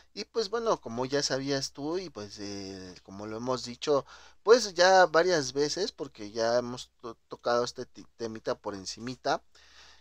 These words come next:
pues, el día de hoy vamos a hablar acerca del anime, pero, pues, no de un anime así nada más,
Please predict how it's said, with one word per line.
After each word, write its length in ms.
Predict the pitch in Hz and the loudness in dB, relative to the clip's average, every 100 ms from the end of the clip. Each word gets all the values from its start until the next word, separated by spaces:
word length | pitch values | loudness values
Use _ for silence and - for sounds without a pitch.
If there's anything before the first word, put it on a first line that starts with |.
| _ | _
pues, 220 | 277 330 | 2 4
el 120 | 277 202 | 4 4
día 180 | 202 | 4
de 120 | 185 170 | 6 4
hoy 80 | |
vamos 360 | 156 147 156 139 | 4 0 -2 -2
a 40 | |
hablar 240 | 101 113 123 | 0 4 4
acerca 460 | 120 131 - 127 | 4 0 -2 -2
del 220 | 120 92 90 | -2 -6 -6
anime, 540 | 101 120 143 120 107 | 0 2 2 -4 -8
pero, 260 | - 117 120 | -6 -4 -2
pues, 180 | 202 247 | -2 0
no 180 | 294 349 | 0 0
de 80 | |
un 200 | 294 208 | -2 2
anime 420 | 180 180 190 151 110 | 2 2 -2 -2 -2
así 400 | - 123 123 127 | -4 -6 -6 -4
nada 280 | 120 120 113 | -2 -2 -2
más, 320 | 117 120 | -2 -2